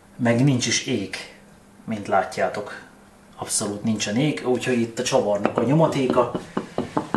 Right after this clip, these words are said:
meg a passzos furat szorítja rá. Na, jó van, elkezdem bontogatni le a vezérlést, és akkor kiderül, hogy, hogy ettől a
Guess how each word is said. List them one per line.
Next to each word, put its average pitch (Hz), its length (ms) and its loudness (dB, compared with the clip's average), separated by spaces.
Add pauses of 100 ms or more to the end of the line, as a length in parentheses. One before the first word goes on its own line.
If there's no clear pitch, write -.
(540)
meg 120 160 2
a - 60 2
passzos - 460 0
furat - 440 0 (880)
szorítja 110 520 -2
rá. 101 300 0 (1500)
Na, 135 420 -2
jó 123 200 2
van, 110 140 0
elkezdem 113 480 0
bontogatni 110 520 0
le 117 80 2
a 101 100 2
vezérlést, 139 520 2
és 123 140 -4
akkor 120 220 -6
kiderül, 104 400 -2
hogy, 107 260 -4 (600)
hogy 107 180 -8
ettől - 280 -6
a 101 120 0